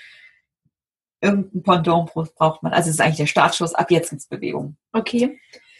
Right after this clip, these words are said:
Speaker 1: Ja.
Speaker 2: Und werden irgendwelche Werte gemessen, die dann am Ende nochmal kontrolliert werden?
Speaker 1: Ähm, man hat eigentlich einen Bluttest schon zu Hause gemacht.
Speaker 2: Okay.
Speaker 1: Und dieses Ergebnis vom Bluttest bringt man mit.
Speaker 2: Mhm.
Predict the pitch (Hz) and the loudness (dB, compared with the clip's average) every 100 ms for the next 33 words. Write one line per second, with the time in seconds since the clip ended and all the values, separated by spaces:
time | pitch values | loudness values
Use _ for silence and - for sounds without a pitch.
0 | - - 185 - 240 240 240 226 254 240 | -20 -12 -4 4 6 6 4 4 4 4
1 | 233 254 202 196 208 311 262 254 262 262 | 2 0 0 2 2 2 2 4 2 2
2 | 254 226 226 214 208 208 233 226 240 214 | 2 4 0 -2 -2 -2 0 0 -2 -6
3 | 226 - 208 233 247 247 262 311 - _ | -8 -6 -2 -2 -2 -4 -4 -6 -12 _
4 | _ 208 208 208 208 - 196 190 190 185 | _ 4 4 4 0 -4 0 2 2 -4
5 | - - 226 - 190 196 233 247 233 - | -8 0 0 2 2 2 2 -2 -6 -4
6 | 180 180 175 202 - 190 - 180 170 175 | -2 -2 0 -2 0 -2 0 -2 -2 -2
7 | - 175 170 160 156 170 - - _ - | 2 2 2 -2 -4 -8 -12 -18 _ -2
8 | 208 202 214 214 196 180 202 185 - - | -2 -2 0 4 4 4 2 0 -4 -4
9 | 175 175 190 175 180 170 190 - 180 160 | 0 0 0 -2 -2 -2 -2 -4 -2 -2
10 | 160 175 165 160 156 - 247 254 294 | -4 -6 -4 -4 -4 2 6 6 4